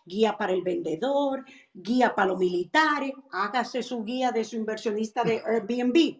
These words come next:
Speaker 1: todo lo que ellos pueden esperar, y cómo le hace un ejemplo,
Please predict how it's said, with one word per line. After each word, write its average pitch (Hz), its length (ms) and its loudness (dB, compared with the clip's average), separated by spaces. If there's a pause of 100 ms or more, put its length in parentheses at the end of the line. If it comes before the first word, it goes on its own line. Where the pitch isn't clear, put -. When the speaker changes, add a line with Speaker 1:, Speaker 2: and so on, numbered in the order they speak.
(380)
Speaker 1:
todo 233 340 2
lo 277 140 -6
que 254 100 -6
ellos 240 320 -4
pueden 196 360 -2
esperar, 240 680 -2 (380)
y 240 220 -6
cómo 254 560 4
le 220 220 6
hace 202 220 -4
un 269 100 0
ejemplo, 254 600 0